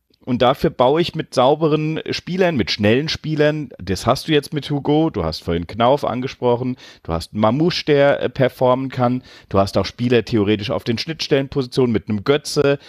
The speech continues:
mit einem Shaibi, der mal einen geilen Pass spielen kann, äh, Van de Beek, der auch mal sich, äh, mit ordentlich Körperlichkeit dann mit reinsetzen kann. Also normalerweise hast du alles. Ich sehe nur momentan, du versuchst irgendwie, die, die,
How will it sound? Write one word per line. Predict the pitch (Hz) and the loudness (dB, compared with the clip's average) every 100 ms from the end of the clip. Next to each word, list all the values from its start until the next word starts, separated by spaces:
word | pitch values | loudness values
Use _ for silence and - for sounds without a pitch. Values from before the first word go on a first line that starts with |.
| - _ - | -20 _ -4
mit | 110 104 | -2 -2
einem | 113 | 0
Shaibi, | 120 131 160 156 151 | 0 2 0 -2 0
der | 120 | 0
mal | 117 | 2
einen | 117 | 0
geilen | 113 113 117 | 2 2 0
Pass | 117 120 - | -2 -4 -4
spielen | - 117 113 | -6 -4 -4
kann, | 123 110 113 - - _ - | -2 0 -2 -8 -20 _ -4
äh, | 104 101 - | 0 0 0
Van | 120 131 | 0 2
de | 131 | 2
Beek, | 123 120 110 | 2 2 2
der | 101 | 0
auch | 113 127 | 0 0
mal | 123 | 0
sich, | 110 110 - - | 2 -2 -4 0
äh, | 117 | 0
mit | 113 123 151 | 2 0 0
ordentlich | 110 127 127 - | 0 0 -2 0
Körperlichkeit | 165 160 147 143 143 131 139 | 2 2 0 -2 0 0 2
dann | 135 | -2
mit | 127 120 | -2 0
reinsetzen | 113 131 123 - 123 | 0 2 -2 -2 -6
kann. | 120 117 117 - - - _ _ - | -2 -2 -2 -14 -20 -20 _ _ -4
Also | 113 117 | 0 2
normalerweise | 113 117 165 151 127 120 110 | 2 4 4 4 2 2 0
hast | 175 - - | -4 -4 -6
du | - | -4
alles. | 107 90 85 - - _ | -2 -2 -6 -12 -18 _
Ich | 185 - | -4 0
sehe | 202 202 | 2 4
nur | 156 120 | 4 2
momentan, | 120 113 104 113 151 185 196 _ _ _ - | 2 2 -2 -2 0 0 -2 _ _ _ -10
du | 117 | -2
versuchst | 135 113 165 208 - - | 2 2 0 -2 -6 -6
irgendwie, | 190 220 185 151 202 | 0 0 0 -4 -2
die, | 156 107 110 104 | 0 0 0 -2
die, | 98 | -4